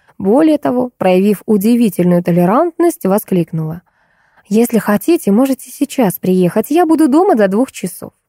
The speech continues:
Я обрадовалась и полетела в центр Москвы, в узкие горбатые переулки Китая-города. «Тяжело подниматься?» — участливо спросила Маша, когда я, отдуваясь,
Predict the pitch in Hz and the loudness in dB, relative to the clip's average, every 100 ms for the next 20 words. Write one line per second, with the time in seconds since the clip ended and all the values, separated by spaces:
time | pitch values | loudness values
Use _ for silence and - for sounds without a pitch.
0 | _ _ _ _ 175 175 165 170 208 208 | _ _ _ _ -4 0 0 0 0 2
1 | 175 180 - 180 175 - 208 175 - 185 | 2 2 0 -2 0 0 0 0 -2 0
2 | 175 175 - 269 320 _ _ _ - 320 | 2 0 0 -2 -2 _ _ _ -2 0
3 | 320 240 202 214 208 233 226 202 214 226 | 0 -2 0 2 0 0 0 0 2 4
4 | 294 269 196 220 214 214 214 180 160 165 | 4 2 -2 -4 0 0 2 0 -2 -6
5 | - _ _ _ _ _ _ _ _ _ | -16 _ _ _ _ _ _ _ _ _
6 | _ - 269 247 269 302 285 262 277 285 | _ -4 -2 2 2 2 2 2 2 2
7 | 359 - - - _ _ _ _ 202 - | 0 -4 -14 -20 _ _ _ _ -4 -2
8 | 190 - 180 180 - 180 185 180 185 226 | -2 0 0 0 -2 -4 0 2 2 0
9 | - - 170 175 180 180 202 185 175 170 | -2 -4 -2 0 0 2 0 0 0 0
10 | 175 240 240 170 | 0 2 0 -2